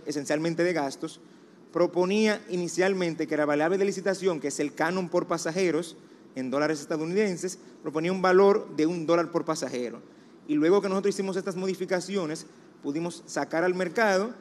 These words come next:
un valor setenta y cinco por ciento más alto. O sea que nosotros pudimos aumentar los ingresos del Estado en setenta y cinco por ciento, los ingresos esperados. Si lo ponemos en números globales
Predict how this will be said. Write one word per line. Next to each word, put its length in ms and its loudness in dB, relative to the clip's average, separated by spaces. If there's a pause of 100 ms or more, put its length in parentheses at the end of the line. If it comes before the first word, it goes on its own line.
(240)
un 80 -10
valor 240 2
setenta 380 -2
y 20 -2
cinco 280 -2
por 120 -2
ciento 280 -4
más 320 -4
alto. 400 -4
O 360 -20
sea 300 -2
que 80 -2
nosotros 260 -2
pudimos 360 0
aumentar 440 -2
los 140 -2
ingresos 300 -4
del 120 0
Estado 520 0 (480)
en 160 -2
setenta 400 -2
y 20 -2
cinco 380 -2
por 180 -2
ciento, 380 -2
los 80 -8
ingresos 280 -6
esperados. 600 -6 (400)
Si 120 -4
lo 120 4
ponemos 260 -4
en 140 -2
números 320 -4
globales 560 0